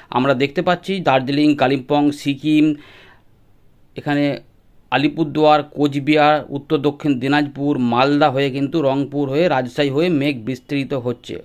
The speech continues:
অর্থাৎ উপর থেকে একটা মেঘ কিন্তু এদিকে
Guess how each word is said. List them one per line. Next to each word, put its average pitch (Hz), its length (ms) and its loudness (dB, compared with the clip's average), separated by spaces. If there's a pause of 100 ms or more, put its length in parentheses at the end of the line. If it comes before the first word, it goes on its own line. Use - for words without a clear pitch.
অর্থাৎ 135 300 -4 (520)
উপর 139 200 -2
থেকে 170 200 -2
একটা 160 240 0
মেঘ 151 280 2
কিন্তু 147 260 -2
এদিকে 139 360 -6